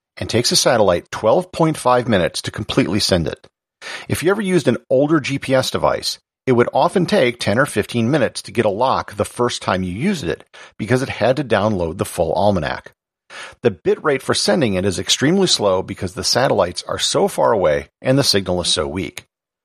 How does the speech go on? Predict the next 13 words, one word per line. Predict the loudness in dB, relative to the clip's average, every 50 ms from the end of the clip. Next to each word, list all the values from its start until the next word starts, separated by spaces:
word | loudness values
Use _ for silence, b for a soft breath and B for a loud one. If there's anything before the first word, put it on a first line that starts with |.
| _ B B B B B B B
The | 0 0
ephemeris | 0 2 2 2 2 4 4 4 2 2 0 -2 -4 -6 -4
is | -4 0 2
only | 2 0 0 -2
fifteen | -4 -4 -6 -6 -6 -4 -6 -6
hundred | -4 -2 -2 0 0 -2 -2
bits | -2 -4 -4 -4 -6 -10 -12 -12 _ _ _
and | -2 -2
is | 0 2 2
updated | 0 2 0 -2 -2 -2 -2 -4
every | -4 -4 -4 -10
few | -10 -10 -12 -6 -2 0
hours. | 0 0 0 -2 -4 -6 -10 -10 -12